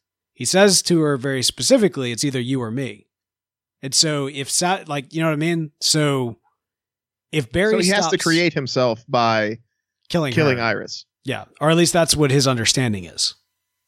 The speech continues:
Speaker 1: Theoretically speaking, Barry saves the day,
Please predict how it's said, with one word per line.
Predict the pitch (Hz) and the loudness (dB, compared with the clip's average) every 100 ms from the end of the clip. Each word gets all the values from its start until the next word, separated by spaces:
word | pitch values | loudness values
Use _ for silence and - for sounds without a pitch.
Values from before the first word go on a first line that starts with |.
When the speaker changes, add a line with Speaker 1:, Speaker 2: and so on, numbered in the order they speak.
| - | -2
Speaker 1:
Theoretically | 151 151 185 170 147 | 2 4 2 2 0
speaking, | - 233 - 131 110 | 2 0 2 -2 -2
Barry | 127 175 180 160 | 2 4 4 2
saves | 165 139 110 | 0 0 -2
the | 110 | -2
day, | 180 190 139 117 107 | 2 4 2 0 -6